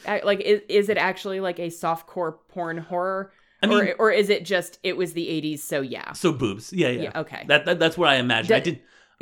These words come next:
Speaker 1: does
Speaker 2: I
Speaker 1: it say that he kills them off while they're having sex?
Speaker 2: Uh, another synopsis that appeared to be written by someone who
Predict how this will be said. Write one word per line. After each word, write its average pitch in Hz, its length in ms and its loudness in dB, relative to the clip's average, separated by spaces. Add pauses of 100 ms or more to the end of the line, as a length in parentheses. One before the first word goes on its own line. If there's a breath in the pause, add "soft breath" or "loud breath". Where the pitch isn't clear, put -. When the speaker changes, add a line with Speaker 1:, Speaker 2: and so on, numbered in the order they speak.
Speaker 1:
does 214 180 4
Speaker 2:
I 233 40 -2
Speaker 1:
it - 100 -8
say 214 240 4
that 208 160 -2
he 190 120 -8
kills 190 220 -6
them 185 140 -6
off 175 160 -4
while 151 200 -4
they're 160 300 -6
having 156 260 -10
sex? 160 300 -10
Speaker 2:
Uh, 160 200 2
another 160 600 2
synopsis 143 680 -6
that 131 160 -2
appeared 139 360 -6
to 135 40 -6
be 131 140 -2
written 123 280 -2
by 120 120 -4
someone 123 460 -6
who 117 420 -8